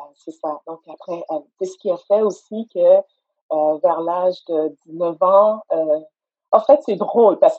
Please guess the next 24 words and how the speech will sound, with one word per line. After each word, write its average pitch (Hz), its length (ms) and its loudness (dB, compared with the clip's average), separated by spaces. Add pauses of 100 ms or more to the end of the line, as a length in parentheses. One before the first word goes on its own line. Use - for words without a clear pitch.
que 196 60 -12
<laughs> - 260 -14 (260)
on 196 100 0
se - 120 -14
disait, 196 360 0
comme 220 180 2
artiste, 226 480 -2
j'ai 202 160 -2
l'âme 240 200 2
artiste. - 500 -8 (440)
Et - 200 -2 (120)
je 190 60 -2
me 185 60 2
disais, 214 160 2
sauf 269 220 -2
que 233 60 0
les 190 200 2
artistes, 226 520 -4
euh, 151 180 4 (280)
se - 260 -2
font 190 280 0
très 233 200 2
vite 233 260 -6
avoir. 170 720 0